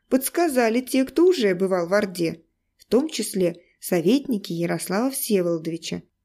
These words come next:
потому подарками мы запаслись. Особенно ханшам нравились меха и побрякушки. День встречи настал.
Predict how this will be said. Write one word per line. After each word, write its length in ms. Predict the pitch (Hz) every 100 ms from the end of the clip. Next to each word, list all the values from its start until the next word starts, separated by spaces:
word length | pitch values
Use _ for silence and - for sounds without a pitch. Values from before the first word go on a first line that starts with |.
| _ -
потому 360 | 180 180 175 165
подарками 680 | 151 131 233 311 - 302 247
мы 220 | 170 185
запаслись. 840 | 202 208 190 - 151 - - - _ _ _ _ _ _ -
Особенно 600 | 151 - 247 330 359 233 208
ханшам 540 | - 180 160 - 156
нравились 580 | 147 180 220 202 175 -
меха 480 | 160 156 208 294 359 -
и 80 | 262
побрякушки. 920 | 254 208 220 - - - - - - _ _ _ _ _ _ _ _ _ _ _ _ _ _ _ _ -
День 420 | 143 175 294 330
встречи 520 | - - 175 214 -
настал. 680 | 196 185 175 - 156 147